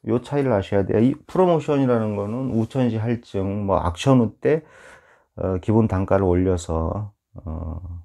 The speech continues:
멀리 안 가더라도 큰 금액의 수수료를, 어, 벌 수 있다는 그 이점. 또 어떤 미션을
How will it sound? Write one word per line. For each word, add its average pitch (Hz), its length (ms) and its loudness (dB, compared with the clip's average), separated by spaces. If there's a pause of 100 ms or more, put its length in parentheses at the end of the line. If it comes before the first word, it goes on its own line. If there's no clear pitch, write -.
(120)
멀리 95 420 6
안 98 140 2
가더라도 87 540 -2
큰 - 260 -8
금액의 98 880 0
수수료를, 113 920 0 (680)
어, 82 360 -4
벌 101 160 0
수 104 120 -4
있다는 85 540 -4 (480)
그 85 160 -4
이점. 85 680 -2 (760)
또 117 220 2
어떤 107 300 2
미션을 143 1040 0